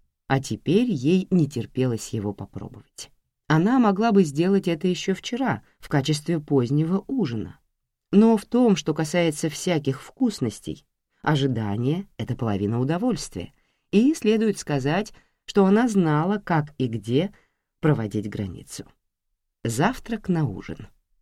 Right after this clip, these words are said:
Вот где пролегала эта граница. Ужин из одного скучного яйца в смятку и кусочка такого же скучного тоста без масла —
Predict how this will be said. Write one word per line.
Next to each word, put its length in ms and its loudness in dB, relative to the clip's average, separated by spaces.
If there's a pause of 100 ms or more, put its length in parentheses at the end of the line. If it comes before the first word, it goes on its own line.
Вот 440 0
где 300 2
пролегала 560 2
эта 240 0
граница. 580 -6 (1000)
Ужин 420 6
из 200 0
одного 400 4
скучного 520 -2
яйца 440 0
в 80 -6
смятку 580 -2 (220)
и 160 4
кусочка 560 -2
такого 480 0
же 120 -6
скучного 560 -4
тоста 380 -4
без 160 -2
масла — 480 -2